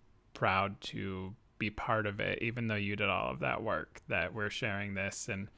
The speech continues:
focusing on them and giving them this moment instead of just the grisly details of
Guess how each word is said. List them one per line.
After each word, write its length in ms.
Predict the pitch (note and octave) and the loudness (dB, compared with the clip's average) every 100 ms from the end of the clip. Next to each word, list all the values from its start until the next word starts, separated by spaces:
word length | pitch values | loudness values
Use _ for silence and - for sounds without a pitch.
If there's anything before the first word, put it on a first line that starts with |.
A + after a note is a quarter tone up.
| - - - - - - - - | -20 -20 -20 -20 -20 -20 -20 -16
focusing 540 | - G#2+ G2+ G#2 A2 F#2+ | -2 -2 -2 -4 -2 0
on 220 | F#2 F#2+ | 2 2
them 480 | F#2 F2+ E2+ F#2+ - - - | 2 2 0 -4 -8 -16 -12
and 320 | - G#2+ G#2 G2+ | -6 -4 -4 -4
giving 260 | F#2+ G2 | -2 0
them 200 | F#2+ F#2 | 0 -2
this 280 | F#2+ - - | -2 -4 -4
moment 460 | F2 F2+ F2+ F2 - - | -4 -2 -2 -4 -6 -6
instead 400 | C3 A#2+ - A2 | -4 -2 -2 0
of 140 | G2+ A2+ | 0 -2
just 320 | G#2+ - - _ - | -4 -4 -8 _ -10
the 120 | - A2+ | -6 -6
grisly 480 | - F#2+ G2 G#2 | -2 -2 -2 -4
details 680 | G2+ G#2 G2+ - F#2 A2 - | -4 -6 -4 -4 -2 -2 -2
of 180 | C#3 | -6